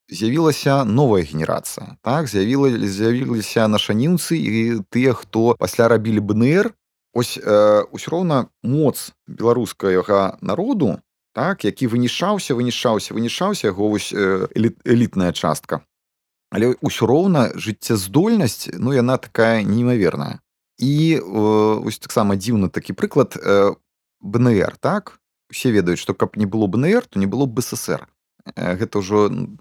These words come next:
такі, не, ну, не тое, што мем, але агульнавядомая рэч. Але вось тое, што не вельмі, э, вядома, добрая частка, э, дзеячоў Б Н Р,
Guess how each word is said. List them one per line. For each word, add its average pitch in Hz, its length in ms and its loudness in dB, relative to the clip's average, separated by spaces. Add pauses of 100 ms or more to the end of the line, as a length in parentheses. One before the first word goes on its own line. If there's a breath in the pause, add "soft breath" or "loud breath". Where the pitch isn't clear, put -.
такі, - 280 -8 (640)
не, 101 140 0
ну, 117 180 4
не 120 100 2
тое, 98 200 2
што - 180 -6
мем, 226 340 0 (280)
але 107 160 2
агульнавядомая 104 560 0
рэч. - 240 -6
Але 135 400 0 (220)
вось - 200 -4
тое, 190 220 0
што 143 460 0
не 113 260 -2
вельмі, 104 400 2
э, 95 840 0
вядома, 131 540 2 (320)
добрая 123 480 2
частка, 95 800 -4 (240)
э, - 120 -16 (920)
дзеячоў 110 440 -2
Б 90 120 -4
Н 127 80 0
Р, 294 240 -2